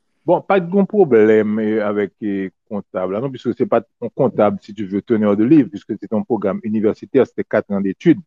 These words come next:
Donk, ba la, te, ba, ba la, te yon lòt nivo. Èske ou konprann? Dotan plis ke papa m son ansyen pwofesè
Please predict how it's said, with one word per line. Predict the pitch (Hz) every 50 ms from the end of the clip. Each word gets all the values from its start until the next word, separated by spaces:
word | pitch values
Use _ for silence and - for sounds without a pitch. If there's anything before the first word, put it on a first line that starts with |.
| _ _ _ _ _ _ _ -
Donk, | - 107
ba | 98 113 113 113
la, | 113
te, | - 120 117 123 120
ba, | 110 113 117 117 120
ba | - 104 120 123 127
la, | 131 127 -
te | 139
yon | 127 117
lòt | 107 98 - 107
nivo. | 110 117 117 120 139 131 117 110
Èske | 104 - 151
ou | 135
konprann? | 139 139 110 104 87 87 90 -
Dotan | - 135 160 151 120
plis | 123 117 -
ke | - 139
papa | 120 120 110 131 127
m | 120
son | - 131 127 123
ansyen | 110 - - 120 107
pwofesè | - 110 104 110 98 - - 151 143 131